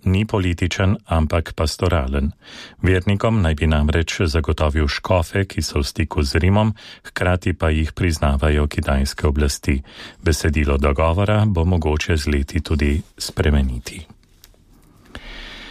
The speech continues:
Papež Frančišek je včeraj sprejel odstop dveh čilskih škofov, Kristjana Moline in Eduarda Pellegrina Barrere.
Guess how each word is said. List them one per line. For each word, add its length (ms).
Papež 320
Frančišek 640
je 80
včeraj 400
sprejel 320
odstop 480
dveh 320
čilskih 560
škofov, 640
Kristjana 640
Moline 640
in 320
Eduarda 720
Pellegrina 640
Barrere. 560